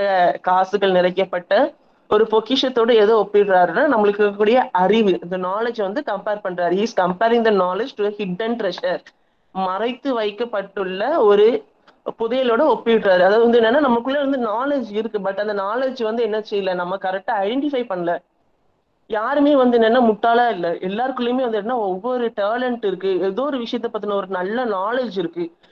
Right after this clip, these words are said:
ஆனா நம்ம என்ன செய்ய மாட்டேங்கிறோம், அந்த நாலேஜை வெளிக்கொண்டு வர்றதுக்கு வந்து ஒரு முயற்சி வந்து செய்ய மாட்டேங்கிறோம். அப்ப வந்து அவர் வந்து learning வந்து எப்படி இருக்குன்னா, ஆஹ், அவங்களுக்குள்ள இருக்கக்கூடிய அந்த hidden knowledge, அதாவது வந்து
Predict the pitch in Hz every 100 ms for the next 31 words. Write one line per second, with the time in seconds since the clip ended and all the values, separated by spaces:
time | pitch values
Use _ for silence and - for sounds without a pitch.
0 | _ - 240 262 233 233 233 302 294 269
1 | 226 208 185 214 240 208 202 240 247 240
2 | 202 208 233 233 214 202 190 185 196 190
3 | 240 277 226 214 226 269 - 220 220 269
4 | 208 214 214 185 175 175 165 _ _ _
5 | - 214 247 269 302 262 254 269 226 240
6 | 294 311 277 254 254 220 226 214 196 180
7 | 202 277 269 - 202 196 196 190 - _
8 | _ _ _ _ - - 226 240 254 302
9 | 302 262 247 226 208 214 208 262 226 196
10 | 185 185 180 170 180 214 214 220 320